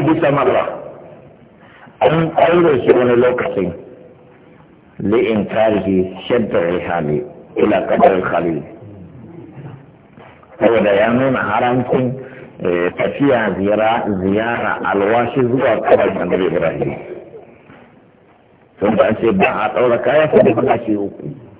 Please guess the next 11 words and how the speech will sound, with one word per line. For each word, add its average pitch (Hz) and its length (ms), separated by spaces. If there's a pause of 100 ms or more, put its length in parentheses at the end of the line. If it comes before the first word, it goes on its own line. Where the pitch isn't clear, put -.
(1120)
Makka, 135 600 (560)
harami. 73 440 (380)
Madina, 160 760 (480)
harami. 78 480 (320)
Baitul 123 480
Muqaddas, - 500 (220)
nan 127 320
ne 123 180
kadai 113 380
aka 110 400
iya 113 240